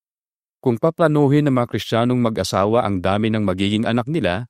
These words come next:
kung magtitiwala silang mas mahalaga ang mga pamantayan ni Jehova kaysa sa mga kaugalian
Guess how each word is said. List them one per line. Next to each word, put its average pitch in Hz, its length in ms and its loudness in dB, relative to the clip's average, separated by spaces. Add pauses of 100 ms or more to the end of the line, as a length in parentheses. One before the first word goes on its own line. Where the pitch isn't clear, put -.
(460)
kung 110 160 2
magtitiwala 104 640 0
silang 117 320 0
mas 110 240 -2
mahalaga 143 480 0
ang 110 240 0
mga 113 80 0
pamantayan 107 640 -2
ni 139 140 2
Jehova 101 400 -2
kaysa 113 260 -2
sa 123 80 -2
mga 120 160 0
kaugalian 110 720 -2